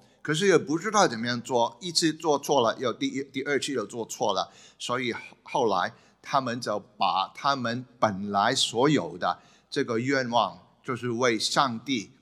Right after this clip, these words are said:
摆上生命做宣教士，很多都没有再做了。George Verwer 说，他说：“看啊，你们的教会，教会，他说很多的中年人现在坐在这里的，以前都是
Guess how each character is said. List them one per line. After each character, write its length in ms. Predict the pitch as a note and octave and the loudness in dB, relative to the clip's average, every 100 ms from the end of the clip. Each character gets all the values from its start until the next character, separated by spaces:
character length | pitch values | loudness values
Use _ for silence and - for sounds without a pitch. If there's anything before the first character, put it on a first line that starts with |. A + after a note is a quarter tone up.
| _ | _
摆 180 | D#2+ D#2 | -8 -4
上 300 | - B2+ G#2+ | 0 0 0
生 240 | C3+ B2 | -2 -2
命 180 | A#2+ A2+ | -4 -6
做 160 | B2 | -6
宣 240 | A2 B2+ A2+ | -6 -4 -6
教 220 | A2 G#2 | -4 -4
士， 320 | - A2+ G2 - - _ | -4 -8 -8 -12 -20 _
很 180 | - F2+ | -16 -8
多 320 | A2+ A#2 A2 - | -2 -2 -4 -8
都 80 | A#2 | -6
没 120 | G#2+ | -4
有 160 | G2 | -6
再 200 | D#2+ F2 | -6 -12
做 240 | E2 G2 E2+ | -12 -16 -16
了。 160 | E2 _ _ _ _ | -20 _ _ _ _
George 320 | - G#3 D#3+ | -2 -2 0
Verwer 400 | C3+ E3 C3 G2+ | 2 2 2 -2
说， 400 | - A#2+ A2+ A2 _ _ _ | -6 -8 -8 -10 _ _ _
他 180 | - E3 | -2 -2
说 320 | E3 D3+ D3+ - | 2 2 2 0
：“看 220 | F#3+ F3+ | 2 4
啊， 240 | C#3 - G#2+ | 4 2 -8
你 80 | |
们 140 | A2 D3 | -6 -2
的 100 | D#3 | -2
教 220 | E3 D3+ | 0 0
会， 240 | D3 D3 - - _ | 0 -6 -12 -20 _
教 220 | D#3 C#3 | 2 4
会， 260 | D#3 C3 G2+ - - _ - | 6 4 2 -10 -20 _ 2
他 120 | G3 | 4
说 160 | G3 | 6
很 240 | F3+ D3 C3 | 6 6 6
多 140 | F3+ | 6
的 140 | E3+ D3+ | 6 2
中 480 | - C4 C4+ C4 | 4 2 2 2
年 200 | A3 D3 | 6 6
人 460 | F3+ D3+ B2 E3 - | 6 6 6 4 0
现 200 | - G3+ | -4 -2
在 140 | G3 F3+ | 0 0
坐 200 | A3+ F3 | 4 4
在 200 | E3 C3+ | 4 2
这 180 | D#3 C#3 | 4 4
里 160 | G2 | 2
的， 240 | F#2+ F#2 - _ _ _ | -2 -4 -6 _ _ _
以 260 | D3 C3 | 0 2
前 420 | B2 B2+ B2 D#3 | 2 2 4 4
都 200 | D#3 F#3 | 4 2
是 340 | E3+ E3 D#3 | 4 2 0